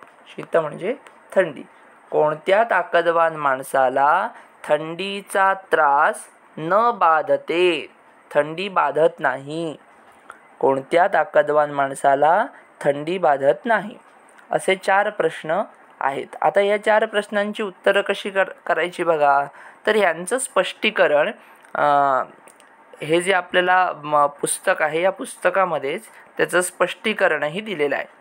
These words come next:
ते कुठे आहे, तर ज्यावेळी आपण धड्याच्या शेवटी जातो, त्यावेळी त्याचं स्पष्टीकरण दिलेलं आहे. बघा, अंतरालापस्य उदाहरणम एतत्, अंतरालापाचं हे उदाहरण आहे.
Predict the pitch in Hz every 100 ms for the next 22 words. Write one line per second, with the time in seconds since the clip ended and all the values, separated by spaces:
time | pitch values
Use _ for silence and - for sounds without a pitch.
0 | - 180 190 196 175 175 175 - - -
1 | - 202 180 190 190 196 202 202 - 208
2 | 254 151 170 208 196 170 156 180 170 139
3 | 175 208 170 165 160 214 - 165 - 156
4 | - 151 202 233 151 90 - - - -
5 | - - - 147 156 277 - - - -
6 | - - - - 185 226 220 277 240 226
7 | 220 175 170 180 180 - 214 180 151 156
8 | 165 151 143 156 240 151 123 - - -
9 | - - - - - 151 156 175 165 160
10 | 151 156 - 185 240 185 139 139 175 175